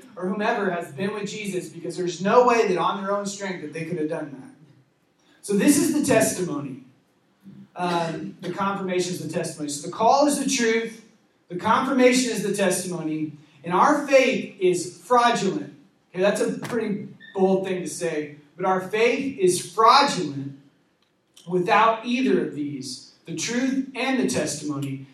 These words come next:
If all you have is the truth, you end up standing on the sidewalk screaming at people, right? Which we've seen a lot of that recently. Uh, if all you have is the testimony, you can believe whatever you want to believe. There's no truth. Live your own truth.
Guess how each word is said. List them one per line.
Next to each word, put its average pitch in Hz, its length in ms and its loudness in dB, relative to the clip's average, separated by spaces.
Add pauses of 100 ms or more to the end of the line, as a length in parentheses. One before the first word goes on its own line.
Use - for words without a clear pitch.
(140)
If 202 160 0
all 311 300 10
you 302 160 10
have 254 240 2
is - 140 -2
the - 100 -4
truth, 262 580 4 (140)
you 247 120 -2
end 269 120 4
up 277 100 6
standing 269 440 0
on 254 100 0
the 226 60 0
sidewalk 254 520 2
screaming 311 480 0
at - 140 -2
people, - 400 -6 (600)
right? 269 540 0 (180)
Which 175 180 -4
we've 233 160 -2
seen 277 240 4
a - 60 4
lot 170 220 2
of - 20 -
that 151 200 -2
recently. 147 540 -6 (500)
Uh, 185 400 4
if 220 140 6
all 285 220 10
you 294 100 10
have 277 200 8
is - 60 2
the 254 160 0
testimony, 247 920 2
you 370 180 12
can 381 100 6
believe 320 320 6
whatever 359 340 6
you 359 160 12
want 381 200 8
to 381 60 -4
believe. - 480 0 (300)
There's 349 220 0
no 403 200 4
truth. - 580 2 (800)
Live 359 220 6
your 349 140 6
own 359 200 8
truth. - 560 2